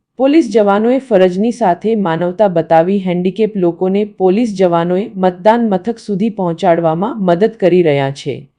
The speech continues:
બોટાદના પાળિયાદમાં વહેલી સવારથી મતદાન શરૂ થયું છે અને બપોરના બાર વાગ્યા સુધીમાં અંદાજિત ચાલીસ ટકા જેવું મતદાન થયું. સંવેદનશીલ એવા પાળિયાદ ગ્રામ પંચાયતની ચૂંટણીમાં શાંતિપૂર્ણ વાતાવરણમાં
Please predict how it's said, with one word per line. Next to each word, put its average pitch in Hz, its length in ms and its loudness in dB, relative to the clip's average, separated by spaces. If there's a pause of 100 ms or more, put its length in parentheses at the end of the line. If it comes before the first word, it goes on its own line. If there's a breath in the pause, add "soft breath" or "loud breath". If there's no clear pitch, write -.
(200)
બોટાદના 262 640 0
પાળિયાદમાં 202 680 0
વહેલી 202 380 -4
સવારથી 175 560 -2
મતદાન 185 440 -8
શરૂ 175 300 -6
થયું 151 320 -8
છે - 160 -14 (420)
અને 233 260 -4
બપોરના 220 500 -2 (120)
બાર 180 260 4
વાગ્યા 165 400 -2
સુધીમાં 190 500 -6 (120)
અંદાજિત 185 580 0
ચાલીસ 196 420 -2
ટકા 196 260 -4 (100)
જેવું 180 340 -4
મતદાન 147 480 -8
થયું. 135 280 -10 (340)
સંવેદનશીલ 269 720 -4 (140)
એવા 220 260 4
પાળિયાદ 185 500 2
ગ્રામ 175 380 0
પંચાયતની 180 640 -2 (140)
ચૂંટણીમાં 208 720 -4
શાંતિપૂર્ણ 220 760 -4
વાતાવરણમાં 175 760 -2